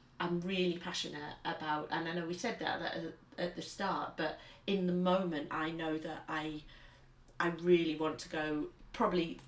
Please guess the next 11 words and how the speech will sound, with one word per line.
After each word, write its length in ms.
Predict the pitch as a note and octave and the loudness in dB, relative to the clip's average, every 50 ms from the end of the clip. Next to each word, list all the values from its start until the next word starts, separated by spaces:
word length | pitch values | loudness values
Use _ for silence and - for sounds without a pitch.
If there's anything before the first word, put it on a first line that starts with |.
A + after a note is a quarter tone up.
| - - - - - | -20 -20 -14 -8 -6
too 360 | - - - A#3+ G#3+ F#3+ F3+ | -4 -2 0 0 0 0 -2
far 640 | F3+ - - A3 G3+ - - - D3 D3+ E3 F3 F3+ - - - - - - - | -4 -2 0 2 2 2 2 0 0 0 0 0 -4 -8 -12 -18 -18 -14 -6 -2
into 840 | G3 G3+ F#3+ F3+ F3+ F3+ F3+ - - D3+ D#3 D3 D3 D3+ D3+ D#3 D3+ - - - - - - | 0 0 2 2 0 0 -2 -6 -6 -6 -4 -4 -2 -2 -4 -4 -6 -8 -14 -18 -18 -18 -16
pulling 340 | - - B3 A#3 F#3 F3 E3+ | -6 -2 0 2 2 2 0
apart 440 | E3 - - - F#3+ F3 E3 - - | -2 -6 -4 0 2 2 0 0 -4
the 60 | - | -8
failure 440 | - - D#3+ D3+ D3+ D3+ D3+ D#3 D3+ | -8 -6 -6 -4 -4 -2 -2 -2 -2
to 220 | - - - F3 | -2 -4 -2 -2
examine 500 | D#3+ D#3 D#3+ E3 F#3+ F3 E3 E3+ E3 D#3+ | -2 -2 -2 0 2 2 2 2 0 2
every 380 | E3 F#3+ F#3+ F3+ F3 E3+ F3 E3+ | 2 2 0 0 2 2 2 4
little 640 | E3+ F3+ F3+ - - - F#3 E3 D#3+ D#3 D#3 D#3 | 4 2 2 2 0 -2 0 2 2 4 2 0